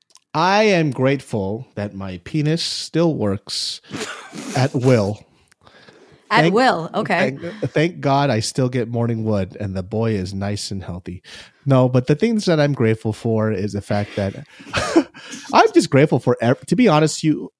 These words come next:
Speaker 1: every fucking thing. I,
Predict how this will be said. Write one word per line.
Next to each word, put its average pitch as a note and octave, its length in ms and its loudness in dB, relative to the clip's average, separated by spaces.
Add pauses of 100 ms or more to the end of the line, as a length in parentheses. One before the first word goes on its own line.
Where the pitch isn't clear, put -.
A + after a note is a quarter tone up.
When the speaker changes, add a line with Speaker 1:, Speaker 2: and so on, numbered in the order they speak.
Speaker 1:
every G#2 560 0
fucking G2 760 -4 (220)
thing. E2 380 -6 (220)
I, C3 380 2